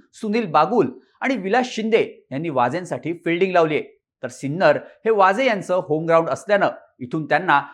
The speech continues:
स्वतःलाच ताकद लावावी लागणार आहे. इथून त्यांना चांगलं लीड मिळू शकतं असंही बोललं जातं.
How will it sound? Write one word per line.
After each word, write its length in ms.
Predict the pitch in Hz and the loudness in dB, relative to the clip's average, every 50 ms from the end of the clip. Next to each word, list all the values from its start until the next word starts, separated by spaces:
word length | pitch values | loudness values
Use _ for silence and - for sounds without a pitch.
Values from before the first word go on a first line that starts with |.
| - - | -18 -14
स्वतःलाच 600 | - 190 190 196 233 262 247 240 247 262 247 - | -6 -4 -2 0 2 2 2 4 2 0 0 0
ताकद 280 | 170 147 - 180 180 165 | -2 0 0 -2 -2 0
लावावी 320 | 151 139 139 143 - 147 | 0 0 0 0 0 0
लागणार 280 | 156 147 151 156 156 151 | 0 2 4 4 4 4
आहे. 100 | 131 - - - _ _ _ _ - | 2 -2 -4 -16 _ _ _ _ -16
इथून 180 | 131 131 143 143 | -10 -8 -8 -6
त्यांना 220 | 143 147 139 143 | -4 -2 -2 -2
चांगलं 380 | 143 - - 135 131 143 180 190 | -2 -2 -2 -2 0 0 -2 -2
लीड 260 | 160 147 156 160 160 | -2 -2 -4 -4 -4
मिळू 240 | 139 143 180 240 240 | -4 -4 -2 -2 -2
शकतं 420 | - 226 - - - 160 160 180 143 | -2 -2 -4 -2 -2 0 0 0 -2
असंही 280 | 139 - 196 175 226 | -4 -4 -4 -4 -4
बोललं 280 | 214 185 202 214 240 226 | -2 -2 -2 0 0 2
जातं. 280 | 190 196 160 - 139 | 2 2 0 0 -2